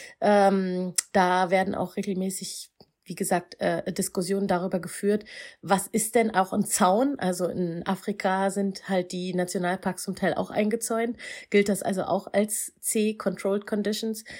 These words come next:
ähm, oder Captive? Ähm, und, und, und gleichzeitig müsste man eigentlich, wenn man's ganz genau nimmt, diesen, diesen Term, ähm,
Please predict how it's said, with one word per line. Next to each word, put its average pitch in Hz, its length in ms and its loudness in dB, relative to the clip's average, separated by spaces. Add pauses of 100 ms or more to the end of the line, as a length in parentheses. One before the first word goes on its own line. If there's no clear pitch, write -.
(340)
ähm, 190 500 2
oder 185 160 2
Captive? 214 480 -2 (140)
Ähm, 190 480 2
und, 190 320 -2
und, 180 160 -2
und 175 160 -6
gleichzeitig 190 800 0 (360)
müsste 220 300 4
man 202 160 4 (100)
eigentlich, 233 840 4
wenn 196 140 6
man's 190 260 0
ganz 208 240 2
genau 190 320 2
nimmt, 190 420 -2
diesen, 190 340 -4 (520)
diesen 170 320 -6
Term, 214 680 2
ähm, 196 640 -4